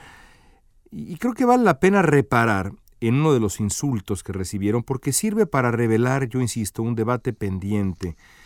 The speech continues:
del ser mexicano, con mayúscula, el ser mexicano.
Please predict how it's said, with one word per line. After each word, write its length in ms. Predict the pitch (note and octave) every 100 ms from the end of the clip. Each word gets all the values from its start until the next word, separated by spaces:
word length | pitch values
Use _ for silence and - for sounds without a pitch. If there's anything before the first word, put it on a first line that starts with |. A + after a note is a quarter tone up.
| - -
del 260 | G#2+ A2 G2
ser 540 | - - E3 D3+ C3+
mexicano, 760 | A#2+ - G2 - F#2+ E2 D#2 - - - _ _ _ _ _ -
con 140 | G2+
mayúscula, 640 | G2+ G2+ A2 - G#2 E2 - _
el 120 | G2 F2
ser 460 | - - C3 A2
mexicano. 560 | F#2 E2+ - - -